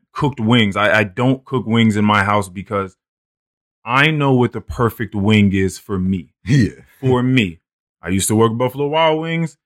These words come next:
Speaker 1: It's extra crispy, all drums. I know there are a bunch of all flat motherfuckers here, whatever.
Speaker 2: All drums.
Speaker 1: All drums, 'cause it's just like a corn on a cob. Like, you can just rotate it. You can just eat and rotate. Like, it's the easiest thing. Like, you just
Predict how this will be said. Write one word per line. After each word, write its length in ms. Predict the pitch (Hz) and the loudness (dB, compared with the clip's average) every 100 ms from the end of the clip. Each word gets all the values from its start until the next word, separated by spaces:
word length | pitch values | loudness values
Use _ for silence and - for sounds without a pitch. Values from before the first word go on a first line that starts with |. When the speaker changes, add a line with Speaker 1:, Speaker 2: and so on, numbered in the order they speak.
| _ _ - | _ _ -12
Speaker 1:
It's 180 | 95 - | -12 -6
extra 320 | 123 135 165 | -4 -2 -4
crispy, 540 | 156 160 143 - 156 147 | -4 -2 -2 -2 -4 -2
all 300 | 113 131 139 | 0 0 -2
drums. 380 | 123 127 131 | -2 0 0
I 140 | 110 101 | 0 -2
know 320 | 101 110 117 | 2 4 4
there 140 | 113 | 4
are 40 | 113 | 2
a 40 | |
bunch 320 | 107 113 110 | 2 0 0
of 60 | 120 | -2
all 240 | 110 110 107 | 0 0 0
flat 320 | 117 110 110 | 0 0 0
motherfuckers 520 | 107 107 107 107 101 | 0 0 0 0 0
here, 200 | 107 104 | 2 0
whatever. 360 | 107 120 113 - | 2 0 0 -4
Speaker 2:
All 340 | 92 104 120 82 | -14 -6 -4 -4
drums. 260 | 73 - 92 | -6 -10 -4
Speaker 1:
All 280 | 180 233 269 | 0 0 0
drums, 440 | 160 208 294 220 | -2 0 0 0
'cause 200 | - 247 | -4 -6
it's 120 | 240 214 | -4 -4
just 160 | 262 | -2
like 120 | 254 | -2
a 80 | 220 | -2
corn 300 | - 240 247 | -6 -6 -2
on 100 | 240 | -2
a 60 | 220 | -2
cob. 160 | 226 | -2
Like, 120 | 208 190 | -2 0
you 80 | |
can 100 | 220 | 0
just 160 | 233 190 | 0 -2
rotate 680 | 151 170 254 277 185 185 185 | -2 0 0 -2 -4 -2 0
it. 160 | 175 - | -2 -4
You 220 | 185 196 | -4 -2
can 80 | 226 | 0
just 120 | 208 - | -2 -4
eat 220 | 220 185 | -8 -6
and 120 | 180 | -4
rotate. 540 | 185 262 233 143 110 101 | 0 0 0 -2 -4 -2
Like, 200 | 117 113 | -2 -2
it's 320 | 127 156 147 | -2 -2 -4
the 260 | 123 170 - | -6 -8 -6
easiest 600 | 240 294 269 269 226 - | -4 -4 -2 -2 -4 -6
thing. 260 | 330 349 | -4 -2
Like, 220 | 131 120 127 | 0 0 0
you 100 | 156 | -2
just 240 | 175 - | -4 -4